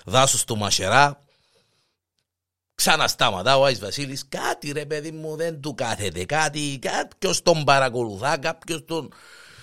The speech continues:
Παρατηρά από εκεί, παρατηρά από εδώ. Έχει κανένα, δα, ε, και, μ, ε, παρακολουθάμε; Τίποτε, δεν ακούεται τίποτε. "Έχει κανένα, δα, με, και παρακολουθάμε;", λαλεί ο Άης Βασίλης.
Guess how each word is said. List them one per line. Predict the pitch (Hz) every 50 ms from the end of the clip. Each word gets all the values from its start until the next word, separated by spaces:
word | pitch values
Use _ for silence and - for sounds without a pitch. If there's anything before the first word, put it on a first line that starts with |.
| - - - - - - - - - - - _ _ _ _ _ _ _ _ _ _ _ _ _ _ _
Παρατηρά | _ 151 156 151 135 107 104 113 147
από | 165 143 135
εκεί, | 120 139 165
παρατηρά | 147 156 147 139 123 120 139
από | 151 160
εδώ. | 160 165
Έχει | 170 160 160
κανένα, | 147 147 143 160 175 175 170 160
δα, | 143 135
ε, | 139 165 175 185 180 175
και, | 139 151 147 139 127 123
μ, | 117 117 113 107 107 104 101 98 95
ε, | 92 90 87 87 85 87 85 85 85 82 85 87 87 87 85 _ _ _
παρακολουθάμε; | _ 120 120 123 113 117 120 110 135 160 196 214 202 156 - - _ _ _ _ _ _ _ _ _ _ _ _ _ _
Τίποτε, | - 110 110 95 87 82 80
δεν | 110 113
ακούεται | 107 90 101 92 82 80
τίποτε. | 76 92 82 76 73 65 - - 67 - - - _ _ _ _ _ _ _ _ _ _ _ _ _ _ _ _ - - _ _ _ _ _ _ _ _
"Έχει | - 104 120 131 139 139 - 160 156
κανένα, | 117 147 131 131 131 131 135 143 151 156 156 143
δα, | 123 120 123 123
με, | 127 139
και | 131 131 143
παρακολουθάμε;", | 135 143 139 139 131 135 135 120 107 123 131 143 156 151 139 - -
λαλεί | - 85 85 87 87
ο | 87
Άης | 85 82 78
Βασίλης. | 82 80 69 78 73 71 71 -